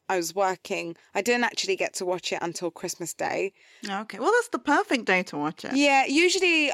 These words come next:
Speaker 1: I'd save that for, like, the twenty-second to twenty-fourth, like, that kind of period. So it felt like it was a little late for me, but I, I felt right just watching it. Like,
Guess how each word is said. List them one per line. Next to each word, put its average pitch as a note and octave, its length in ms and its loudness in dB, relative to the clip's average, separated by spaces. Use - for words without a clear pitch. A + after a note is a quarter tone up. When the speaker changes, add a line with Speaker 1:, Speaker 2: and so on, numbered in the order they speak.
Speaker 1:
I'd B3 220 0
save A#3 420 2
that G#3 280 0
for, F#3+ 120 -4
like, - 240 -2
the F3 100 -12
twenty-second F3+ 800 -4
to E3+ 80 -6
twenty-fourth, E3 720 -4
like, - 200 -8
that - 160 -6
kind F3+ 180 0
of E3+ 40 -4
period. G#3+ 460 0
So - 180 0
it A3 240 4
felt A3+ 240 2
like C4 200 -2
it C#4 60 2
was A3+ 120 0
a A#3+ 80 2
little G#3+ 300 0
late G3+ 260 2
for G3+ 160 -4
me, E3+ 160 -2
but - 180 -4
I, - 160 -4
I F#3 80 0
felt G3 420 0
right F3+ 320 0
just F3+ 180 -4
watching F3 380 -4
it. D#3 160 -4
Like, F3 180 -8